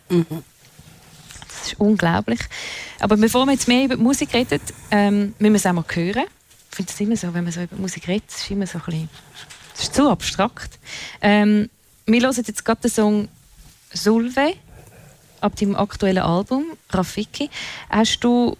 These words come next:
Speaker 2: äh, im Song selber, was heisst Sulwe? Und kannst du uns ganz schnell kurz einen Abriss geben, um was es im Song geht?
Speaker 1: Sulwe bedeutet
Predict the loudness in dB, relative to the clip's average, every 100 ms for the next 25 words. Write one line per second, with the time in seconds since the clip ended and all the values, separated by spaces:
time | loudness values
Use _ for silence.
0 | -10 -14 -16 -20 -20 -20 -20 -20 _ 2
1 | 4 4 4 4 4 2 2 2 0 -2
2 | -2 -4 0 0 2 0 -4 -8 -6 -4
3 | -4 0 0 0 -4 _ _ _ _ _
4 | -8 -2 -2 0 -2 0 -2 -2 -2 -2
5 | -2 -2 -4 0 -2 0 0 0 -2 -2
6 | 0 0 0 0 -2 -2 0 0 0 0
7 | -2 -4 -14 -18 -20 _ -20 -20 -20 -20
8 | -20 -16 -2 2 4 4 6 4 2 0
9 | 0 2 2 2 -2